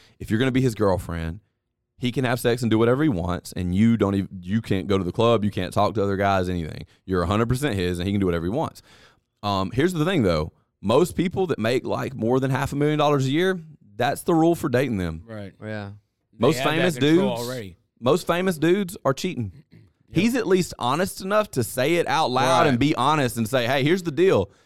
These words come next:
Speaker 1: If you're with me, I'm gonna hook up with other girls. If you don't like that, you need to move on."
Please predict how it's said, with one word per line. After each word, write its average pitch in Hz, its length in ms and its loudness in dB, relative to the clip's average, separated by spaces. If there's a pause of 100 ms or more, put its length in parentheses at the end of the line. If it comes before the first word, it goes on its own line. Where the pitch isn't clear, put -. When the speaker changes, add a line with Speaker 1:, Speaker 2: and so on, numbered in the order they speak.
(200)
Speaker 1:
If 101 140 -4
you're 170 100 6
with 170 180 4
me, 208 300 -2 (160)
I'm 160 80 0
gonna 196 120 4
hook 185 120 2
up 175 60 2
with 170 100 2
other 180 120 4
girls. 143 440 2
If 101 80 -4
you 143 60 2
don't 180 180 2
like 143 280 -4
that, 214 220 0
you 156 80 2
need 175 140 0
to 160 60 4
move 156 160 2
on." 104 260 2